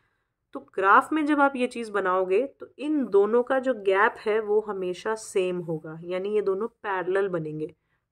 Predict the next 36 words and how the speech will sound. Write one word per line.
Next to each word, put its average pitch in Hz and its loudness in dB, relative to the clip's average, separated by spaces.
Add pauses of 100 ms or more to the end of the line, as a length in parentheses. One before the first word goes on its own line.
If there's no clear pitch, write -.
(160)
टीसी 269 -6
and 214 -6 (100)
टीवीसी 240 -6 (100)
are 185 -2 (200)
always 220 0 (220)
parallel 170 0
lines। 156 -8 (380)
क्यों? 285 -4 (360)
क्योंकि 233 -10
इन 254 0
दोनों 240 4
के 240 0
जो 247 0
बीच 214 -12
का 226 -4
गैप 185 0
है 208 -2
वो 208 -2
हमेशा 196 -2
सेम 196 -2
होता 208 -4
है, 226 0
क्योंकि 214 -10
वो 202 -2
गैप 185 -6
क्या 214 -6
है, 254 -6 (340)
वो 214 -2 (240)
टीएफ़सी 208 -4
है, 165 -8
यानी 202 -8
फिक्स्ड - -2
कॉस्ट 196 -6
वाला 180 0
गैप 156 -4
है। - -12